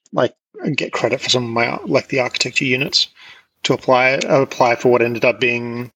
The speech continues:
um, my undergrads are, like, a ba-, a bachelor in, uh, new media arts. Um, so it was actually pretty straightforward, actually.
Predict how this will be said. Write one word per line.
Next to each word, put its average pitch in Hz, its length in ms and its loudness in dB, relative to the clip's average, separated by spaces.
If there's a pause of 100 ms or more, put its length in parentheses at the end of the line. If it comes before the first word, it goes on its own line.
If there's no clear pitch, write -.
(260)
um, 117 640 -2
my 120 140 0
undergrads 113 380 0
are, 123 60 2
like, 110 180 0
a - 40 -4
ba-, 117 280 0
a 135 100 0
bachelor 123 560 -2
in, 117 280 -10 (680)
uh, 123 240 0
new 120 160 -2
media 117 320 4
arts. - 420 0 (680)
Um, 139 300 -2
so 135 180 2
it 139 80 2
was 147 140 -2
actually 143 580 0 (320)
pretty 147 320 2
straightforward, 117 520 0
actually. 131 400 -6